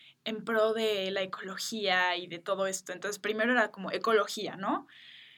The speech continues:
Reusa, reduce y recicla, eso era como lo básico. Y luego tenías que estar en una cosa que se llamaba Ecolinca, porque yo iba en el Olinca. Si hay alguien del Olinca escuchándome, ojalá se identifique con esto que estoy diciendo.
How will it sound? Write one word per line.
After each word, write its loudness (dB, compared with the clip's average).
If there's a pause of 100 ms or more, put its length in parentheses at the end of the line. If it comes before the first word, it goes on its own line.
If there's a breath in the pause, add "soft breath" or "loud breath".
(140 soft breath)
Reusa, 4
reduce 2
y 2
recicla, -4
eso -8
era -4
como -8
lo 0
básico. -2 (200)
Y -8
luego 2
tenías -6
que -8
estar 0
en -2
una -4
cosa -6
que -12
se -10
llamaba 2
Ecolinca, -8
porque -16
yo -10
iba -10
en -10
el -10
Olinca. -10
Si -8
hay -4
alguien -6
del -4
Olinca -6
escuchándome, -12
ojalá -4 (140)
se -4
identifique -4
con -4
esto -8
que -10
estoy -8
diciendo. -4